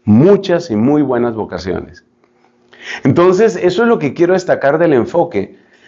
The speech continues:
La gente tiene que ver que lo que hacemos, lo hacemos por Cristo, no únicamente, perdónenme que esto suena muy horrible,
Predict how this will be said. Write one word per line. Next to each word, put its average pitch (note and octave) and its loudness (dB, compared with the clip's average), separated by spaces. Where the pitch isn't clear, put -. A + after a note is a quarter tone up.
La D3 4
gente E3+ 2
tiene A3 2
que D#3+ 2
ver E3 2
que F#3 0
lo F3 0
que D3 -2
hacemos, D3+ 0
lo E3+ 2
hacemos D3 0
por C3 -4
Cristo, F3+ 0
no B2 4
únicamente, D#3 0
perdónenme C#3+ 0
que - -12
esto D3+ -10
suena D#3+ -2
muy D#3 0
horrible, D3+ 0